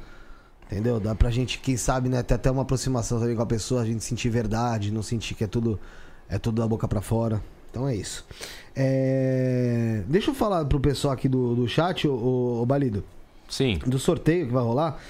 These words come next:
Speaker 1: E aí a gente,
Speaker 2: Maravilha.
Speaker 1: cê, você explica um pouco, até porque tem
Speaker 2: Com
Speaker 1: aqui
Speaker 2: certeza.
Speaker 1: no chat tem o,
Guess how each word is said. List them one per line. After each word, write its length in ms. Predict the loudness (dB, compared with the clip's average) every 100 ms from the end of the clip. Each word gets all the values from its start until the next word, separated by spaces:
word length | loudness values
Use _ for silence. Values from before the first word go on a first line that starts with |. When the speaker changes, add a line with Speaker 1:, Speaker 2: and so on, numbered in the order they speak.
| -18 -6
Speaker 1:
E 120 | 0 2
aí 120 | 2
a 80 | 2
gente, 200 | 0 0
Speaker 2:
Maravilha. 140 | 0
Speaker 1:
cê, 100 | 2
você 200 | 2 2
explica 320 | 0 -2 0 2
um 40 |
pouco, 220 | 2 2
até 160 | 2 0
porque 180 | 0 0
tem 160 | 2
Speaker 2:
Com 60 | 2
Speaker 1:
aqui 120 | 2
Speaker 2:
certeza. 360 | 2 2 4 2
Speaker 1:
no 60 |
chat 380 | 2 0 0 -2
tem 200 | 0 2
o, 720 | 2 2 2 2 2 2 0